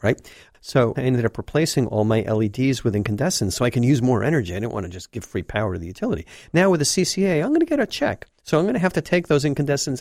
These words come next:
out again and put in L E Ds 'cause I'm gonna save money. Now, one of my next upcoming shows is gonna be about Silicon Valley Clean Energy. So stay tuned for that. Now, the second way, in addition to a C C A, which is gonna save you, you know, a penny or so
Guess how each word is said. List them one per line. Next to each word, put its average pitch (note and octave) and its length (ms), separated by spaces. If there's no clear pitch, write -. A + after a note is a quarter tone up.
out D#3+ 200
again G2+ 260
and A2 180
put B2 140
in A#2+ 80
L A2 160
E G#2+ 40
Ds G2 220
'cause - 180
I'm F3+ 80
gonna F#2+ 180
save F2 260
money. D#2+ 220
Now, C3+ 100
one D#3+ 140
of A3+ 60
my A#3 280
next D#3 420
upcoming D#3 400
shows D3 400
is A#2+ 100
gonna C#3+ 220
be F3 140
about A#2+ 260
Silicon A2+ 420
Valley G#2+ 280
Clean A2 280
Energy. G#2+ 460
So C#3 280
stay - 340
tuned F3 280
for C3 120
that. A2+ 220
Now, - 140
the F3 80
second E4+ 420
way, G2 300
in C#3 100
addition D#3 320
to F3 120
a D#3 60
C - 180
C C#3 200
A, G2 100
which A2+ 180
is C#3+ 80
gonna D#3+ 160
save D3 300
you, D3+ 100
you C#3 140
know, A#2+ 160
a A#2+ 60
penny A#2+ 340
or G#2+ 100
so G#2 400